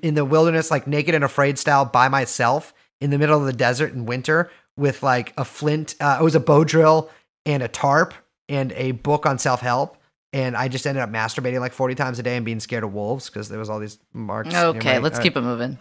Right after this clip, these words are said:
Speaker 1: Anyway, so, uh, I hadn't been up, like, two months. Anyways, a, uh, grown boy,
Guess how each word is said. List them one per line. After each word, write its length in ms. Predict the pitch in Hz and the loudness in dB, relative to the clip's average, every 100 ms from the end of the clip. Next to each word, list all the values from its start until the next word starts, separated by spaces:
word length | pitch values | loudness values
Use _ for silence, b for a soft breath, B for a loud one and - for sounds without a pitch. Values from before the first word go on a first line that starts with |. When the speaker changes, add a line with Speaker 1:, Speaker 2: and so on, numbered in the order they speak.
| _ _ - | _ _ 4
Speaker 1:
Anyway, 320 | 202 170 120 | 6 6 2
so, 320 | - 220 190 | 4 8 10
uh, 600 | - 175 165 156 143 135 - 156 | 10 10 10 10 8 6 0 -10
I 100 | - | -8
hadn't 240 | 113 123 123 | -6 -8 -6
been 140 | 151 | -6
up, 120 | 151 | -4
like, 160 | 151 139 | -4 -4
two 120 | 190 | -8
months. 200 | 208 - B B | -6 -8 B B
Anyways, 480 | 254 269 165 135 - - | 6 8 6 4 -2 2
a, 240 | 190 190 | 6 8
uh, 500 | 175 165 156 147 123 | 10 12 10 8 6
grown 320 | 175 277 370 | 10 10 12
boy, 300 | 349 196 107 | 10 8 6